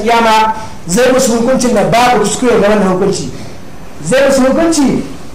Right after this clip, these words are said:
wanda babu zalunci ga kus-, da hukunci din. Za ka samu a nan mutum yana aiki a wani kamfani ko masana'anta ko whatsoever, whatsoever in, uh, gurin da yake aiki. Zai,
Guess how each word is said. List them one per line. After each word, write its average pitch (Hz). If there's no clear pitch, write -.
wanda 240
babu 240
zalunci 233
ga 180
kus-, 185
da 190
hukunci 208
din. -
Za 226
ka 269
samu 247
a 202
nan 240
mutum 240
yana 247
aiki 240
a 170
wani 233
kamfani 240
ko 240
masana'anta 233
ko 254
whatsoever, 240
whatsoever 226
in, -
uh, 190
gurin 214
da 202
yake -
aiki. -
Zai, 226